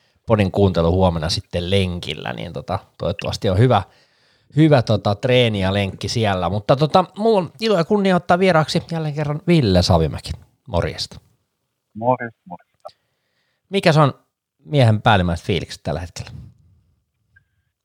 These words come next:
Speaker 2: No ei, siis tietysti viimeisimmä, viimeisimmä matsin tuloksen, tulos aina vähän laskee mielialaa, mutta no pääasiassa ihan, ihan hyvän näköistä tekemistä on ollut. Että, tota, ei voi olla kuin tyytyväinen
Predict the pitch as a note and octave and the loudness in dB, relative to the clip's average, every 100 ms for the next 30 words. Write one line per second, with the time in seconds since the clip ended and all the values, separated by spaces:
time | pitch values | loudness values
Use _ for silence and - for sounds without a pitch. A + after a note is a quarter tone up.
0 | _ _ _ _ A#3+ A3+ G#3 F3+ D3 C3 | _ _ _ _ -6 0 4 4 4 -2
1 | B2 A2 F2+ F2 A2 G#2 G2 F#2+ F#2+ F#2 | -2 -2 -2 _ -4 -2 -4 -2 -2 -2
2 | - C#3+ A2+ A2 G2+ G2 - _ G2+ G2 | -4 -4 -2 -2 0 -2 -4 _ -2 -2
3 | - F#2+ G2 F#2+ F#2 - F#2+ _ _ G2+ | -2 -14 -4 -2 -2 -6 -16 _ _ -8
4 | F#2+ - G2 F2+ F#2+ F#2+ F2 E2 - E2+ | -6 -6 -12 -4 0 2 2 -2 -8 -8
5 | E2+ E2+ E2 D#2+ E2 D#2+ F2 _ _ D#3+ | -2 -2 2 2 2 0 -2 _ _ -10
6 | E3+ C#3+ C3 - A2 A#2+ A2+ G2+ _ - | 0 4 4 2 -2 -2 -2 -4 _ -2
7 | D3+ G#2+ A2+ G#2 G2 - F#2+ F#2+ - F2 | 0 0 0 0 0 -8 -14 -12 -10 -10
8 | D#2 _ - C2 B1 G1+ - _ _ _ | -12 _ -14 -14 -14 -18 -20 _ _ _
9 | _ - - - - _ _ _ _ _ | _ -20 -20 -18 -18 _ _ _ _ _
10 | _ _ _ _ - G2+ A#2 A#2 - - | _ _ _ _ -2 0 2 0 -2 -8
11 | - G2 E2 D#2+ D#2 | -8 -8 -6 -6 -6